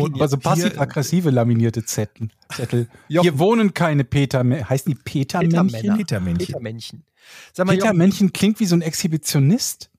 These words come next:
Speaker 2: Ich hab so ein Petermännchen gesehen.
Speaker 1: Petermännchen klingt so wie so ein Verniedlichung des Penises bei Kindern.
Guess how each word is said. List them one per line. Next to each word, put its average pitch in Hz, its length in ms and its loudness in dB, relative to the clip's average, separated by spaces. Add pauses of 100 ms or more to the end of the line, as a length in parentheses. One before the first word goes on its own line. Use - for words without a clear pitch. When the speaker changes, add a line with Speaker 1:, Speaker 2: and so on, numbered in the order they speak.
(220)
Speaker 2:
Ich - 100 -20
hab 131 60 -8
so 151 120 -4
ein 139 100 2
Petermännchen 131 760 2
gesehen. 113 560 0
Speaker 1:
Petermännchen 143 500 -6
klingt 156 240 -8
so 143 120 -10
wie 135 60 -8
so 135 120 -6
ein 127 260 -8
Verniedlichung 139 800 -8 (680)
des - 340 -10
Penises 139 720 -6
bei 117 140 -8
Kindern. 117 480 -8